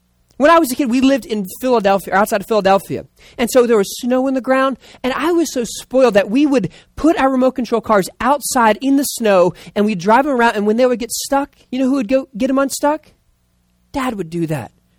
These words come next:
I wouldn't even do that. Now, I'm a grown man. You know what I get for Christmas? A weed eater. How much fun is that? There's no fun at all with getting a weed eater. One of the best presents I've got in the last, I think it was four years ago, I got a grill for Christmas,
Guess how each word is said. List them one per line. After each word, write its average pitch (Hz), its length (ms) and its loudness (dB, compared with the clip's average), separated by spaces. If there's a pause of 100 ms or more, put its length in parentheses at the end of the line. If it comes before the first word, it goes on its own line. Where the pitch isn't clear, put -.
(180)
I 359 180 0
wouldn't 320 220 2
even 302 160 0
do 302 160 -4
that. 330 400 -6 (340)
Now, 269 540 2
I'm 330 180 0
a 262 60 -2
grown 254 420 -2
man. 262 220 2
You 247 40 0
know 277 80 0
what 302 100 2
I 302 40 2
get 294 160 -8
for 285 80 -12
Christmas? 320 400 -4 (600)
A 165 100 -8
weed 202 380 -6
eater. 139 380 -8 (720)
How 415 160 4
much 427 200 2
fun 392 140 2
is 370 120 2
that? 392 120 -2
There's 370 220 0
no 381 180 4 (140)
fun 370 360 2 (220)
at 302 160 2
all 311 380 6 (100)
with 262 140 0
getting 302 260 2
a 277 60 2
weed 311 340 4
eater. 269 140 -2
One 294 100 2
of 302 40 0
the 294 60 0
best 285 280 0
presents 277 240 0
I've 240 160 -2
got 226 180 6
in 220 60 -6
the 214 80 0
last, 233 400 2 (280)
I 233 80 -2
think 269 120 0
it - 20 2
was 233 80 -4
four 311 300 -2
years 247 240 0
ago, 190 260 2
I 220 120 0
got 214 180 -2
a 175 60 -2
grill 170 480 -2
for 160 140 -14
Christmas, - 440 -16